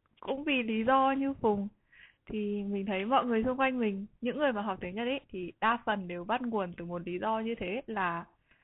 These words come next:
rất thích văn hóa Nhật và muốn được thử trải nghiệm. Nhưng mà tiếng Nhật chắc hẳn là một môn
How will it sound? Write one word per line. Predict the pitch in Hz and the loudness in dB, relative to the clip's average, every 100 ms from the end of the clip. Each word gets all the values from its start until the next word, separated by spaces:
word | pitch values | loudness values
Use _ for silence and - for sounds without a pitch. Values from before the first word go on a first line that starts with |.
| _ - | _ -2
rất | 285 | 0
thích | 320 | 0
văn | 294 247 | 0 -2
hóa | 233 190 | -2 0
Nhật | 233 226 _ - _ - _ _ _ | 0 0 _ -20 _ -20 _ _ _
và | 196 185 185 180 175 190 _ _ _ _ _ _ | -2 0 2 0 -4 -10 _ _ _ _ _ _
muốn | 220 202 202 262 | 0 0 2 4
được | 285 240 | 4 4
thử | - 220 185 | 2 2 2
trải | 214 196 | -2 -2
nghiệm. | 208 220 82 - _ _ _ _ - | -2 -2 -4 -10 _ _ _ _ -2
Nhưng | 277 | 6
mà | 254 208 - | 8 6 6
tiếng | 196 220 | 6 8
Nhật | 262 - _ _ _ | 6 4 _ _ _
chắc | 349 349 | 4 6
hẳn | 214 | 2
là | |
một | 170 170 | 2 0
môn | 214 240 233 240 | 0 0 2 0